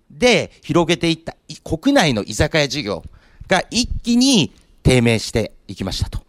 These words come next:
既存店の売上の伸び率、もう九十パーセントと。メタメタです。で、実際に外的要因といたしましては、もうリーマンショック後のデフレの継続、東日本大震災等の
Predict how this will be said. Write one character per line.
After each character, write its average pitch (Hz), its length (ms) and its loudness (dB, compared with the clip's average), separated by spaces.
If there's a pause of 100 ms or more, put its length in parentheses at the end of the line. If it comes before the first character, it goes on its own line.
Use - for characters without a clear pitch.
(440)
既 147 120 2
存 208 280 4
店 208 380 4
の 202 320 4 (100)
売 123 180 2
上 156 280 4
の 151 100 4
伸 123 140 4
び 160 100 4
率、 - 320 0 (400)
も 165 140 4
う - 100 -2
九 143 200 2
十 151 120 2
パ 147 180 -2
ー 135 40 0
セ 131 140 2
ン 98 40 -4
ト - 100 -20
と。 - 120 -12 (720)
メ 107 160 0
タ 139 100 2
メ 139 120 2
タ 123 100 4
で 104 100 2
す。 - 320 -6 (760)
で、 151 100 2
実 - 340 2
際 240 120 6
に 254 180 4
外 202 240 4
的 220 240 2
要 240 160 6
因 226 80 0
と 226 80 2
い 220 80 2
た 226 120 4
し 214 120 2
ま 220 80 6
し 208 100 -2
て 127 80 2
は、 123 400 4 (140)
も 156 100 4
う 127 60 4
リ 170 160 4
ー 190 40 4
マ 196 100 4
ン 196 80 2
シ 208 100 0
ョ 196 40 2
ッ - 40 -8
ク 196 100 -4
後 185 140 2
の 110 200 4 (220)
デ 117 140 2
フ 123 160 4
レ 120 140 4
の 107 100 0
継 113 220 2
続、 - 360 -12 (460)
東 131 400 0
日 131 80 2
本 151 180 2
大 110 220 2
震 123 200 0
災 82 320 -6 (440)
等 185 180 2
の 190 380 2